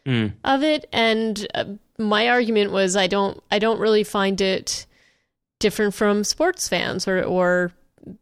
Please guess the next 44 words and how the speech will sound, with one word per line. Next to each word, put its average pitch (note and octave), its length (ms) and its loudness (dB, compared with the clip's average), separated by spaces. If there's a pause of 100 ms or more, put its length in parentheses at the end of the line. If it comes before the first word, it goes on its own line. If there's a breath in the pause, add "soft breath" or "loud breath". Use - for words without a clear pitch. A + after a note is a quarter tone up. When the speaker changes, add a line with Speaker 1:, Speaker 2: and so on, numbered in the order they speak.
(120)
Speaker 2:
you G#3+ 140 -2
know, F3+ 240 0
anybody A#3 540 0
who's G#3+ 260 0
really A3 240 2
into - 260 -2
anything A3+ 420 -2
for - 120 -8
that - 220 -4
matter. - 400 -4 (460 loud breath)
Speaker 1:
Yeah. F#3 180 -2
Speaker 2:
And, F3+ 180 2
and F#3+ 260 -2
you G3 120 0
go F#3 200 4
out F#3+ 360 4
and, F3 340 -2
and F#3 160 -2
maybe F3+ 220 -2
you F3+ 100 0
play F3+ 520 0
fantasy F#3+ 440 -2
football E3+ 640 0
or F3 120 0
baseball F3 600 -2
or E3+ 140 0
whatever, G3 500 0
and, F3+ 280 0
and F3 260 -4
you F3+ 80 -2
go F#3 220 0
and G3 120 2
gather F#3 280 0
with G3 160 -2
your F#3 80 -2
friends, F#3 560 -4
and E3+ 360 -2 (440 loud breath)
you F#3+ 100 2
have F3+ 200 -2
that F3+ 180 0
thing F3+ 160 -2
in F3+ 100 -2
common, F#3+ 380 -2
and, A3 260 -2